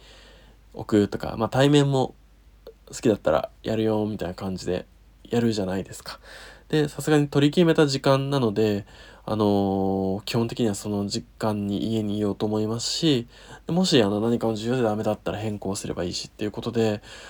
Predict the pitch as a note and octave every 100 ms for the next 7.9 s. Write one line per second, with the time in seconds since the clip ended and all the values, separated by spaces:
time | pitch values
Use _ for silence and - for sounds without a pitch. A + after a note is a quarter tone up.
0 | - - D3 C3 G3 F#3 E3 F#3 F3+ F3+
1 | F#3+ F3+ F3 E3 G#2 A2 A2+ A#2 A#2 A2+
2 | A2 B2 B2+ - G2+ F2 - - - -
3 | C#3+ C#3+ A#2 - A2+ A2 G2+ G#2 F2+ -
4 | - _ - - - - - B2+ A#2 A2+
5 | A2+ A#2+ C3 A#2+ A#2 A#2+ A#2+ C3+ C3+ -
6 | - - - E3+ F#3 F3+ F3+ F3 E3 A#2+
7 | G#2+ A2+ A2 A2 A2+ G#2+ - G#2 F#2+